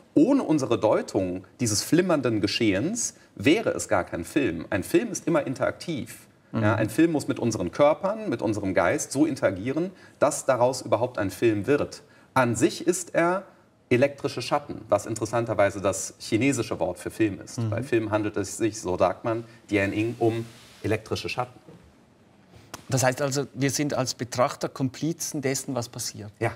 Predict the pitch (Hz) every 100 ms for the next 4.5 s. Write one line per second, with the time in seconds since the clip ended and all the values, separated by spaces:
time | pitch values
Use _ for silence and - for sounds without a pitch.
0 | - 113 131 85 - 110 90 85 - 123
1 | 113 117 139 143 - 113 - 147 180 -
2 | 113 120 160 147 - 123 107 104 - 131
3 | 131 127 117 - - 98 147 160 131 -
4 | 170 160 87 85 98